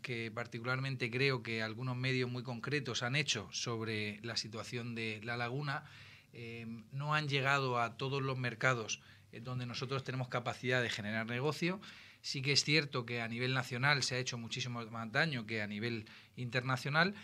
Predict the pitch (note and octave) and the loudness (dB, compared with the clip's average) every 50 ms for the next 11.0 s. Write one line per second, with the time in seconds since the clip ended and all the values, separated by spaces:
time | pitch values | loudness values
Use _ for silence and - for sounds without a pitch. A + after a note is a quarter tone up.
0 | - - - - - - - - - D#3+ D3+ C#3+ B2+ - - D3+ E3 E3 F3 F3+ | -14 -14 -14 -16 -16 -18 -20 -10 -6 -2 -2 -2 0 2 4 8 8 8 8 8
1 | F3 D3+ D#3+ D#3+ C#3 C#3+ C#3 C#3 D3 D#3 E3 E3+ D#3 D#3+ - D#3 D#3 D#3 C#3+ D3+ | 6 4 2 4 4 4 4 4 2 2 2 0 0 0 0 0 0 0 0 0
2 | D3 - D#3+ D#3 D#3+ E3+ F3+ E3 - C3+ B2 - D3+ C#3+ D3 D3+ D3 C#3 C3+ D3 | 2 4 4 6 6 4 4 4 2 0 2 4 4 4 4 4 2 0 2 2
3 | D#3 D#3+ D3 C#3+ D3+ D#3+ D3+ C#3 C3 B2+ B2 B2 A#2+ A#2+ B2 A#2+ - - B2 C3 | 2 2 2 2 2 2 2 2 0 2 2 2 2 0 -2 -2 -2 0 0 0
4 | C#3 D3 C3 - D3+ C#3 C#3 C3+ - C#3+ C3 - - C3 - - C3+ C3 B2 B2 | 0 0 0 2 2 2 2 2 2 0 -2 -2 -2 -4 -4 -4 -4 -4 -4 -4
5 | A2+ B2+ A#2+ A2+ D3+ D#3 D#3 C#3+ C3 C3+ C3 C3 C3+ C3+ C3 C3+ C#3 B2 - D3 | -4 -6 -4 -4 -4 -4 -4 -4 -4 -2 -2 -2 -2 -4 -4 -2 -2 2 4 4
6 | D3 D3 C3+ B2 A2+ A2 A#2+ A#2+ A#2+ - - - B2 A2+ A2+ C3 B2+ B2 A#2 C3 | 6 6 4 2 2 0 -2 -2 -2 -2 -4 -4 -6 -4 -2 -2 0 2 4 4
7 | B2+ B2+ C3 B2+ - C3+ C3 B2+ D3+ D3 D3+ D#3 E3+ E3+ - - - - - - | 4 4 2 -2 -2 -4 -2 2 2 2 2 2 0 -4 -8 -12 -14 -16 -18 -20
8 | - - - - B2 B2 A#2+ A#2 A#2 A2+ - C3+ C3+ C#3+ C#3 C3 C#3 C3+ - D3 | -20 -16 -12 -10 -8 -6 -6 -6 -8 -4 -4 -2 0 0 0 2 2 2 2 0
9 | C#3 C3 B2+ B2+ B2+ B2+ C3+ C3 C3 C3 C3+ C3 B2+ B2 A#2+ - - B2 - B2+ | 0 -2 -2 -2 -2 -2 -2 0 0 0 0 0 0 -2 -2 -2 -4 -4 -4 -6
10 | A2 A#2+ A2 - B2 A#2+ A#2+ B2+ B2+ B2 A#2+ A#2 A2+ A2+ A2 G#2+ G#2+ G#2+ - | -6 -6 -6 -4 -4 -4 -4 -4 -4 -2 -2 -2 -2 -2 -2 -4 -6 -8 -10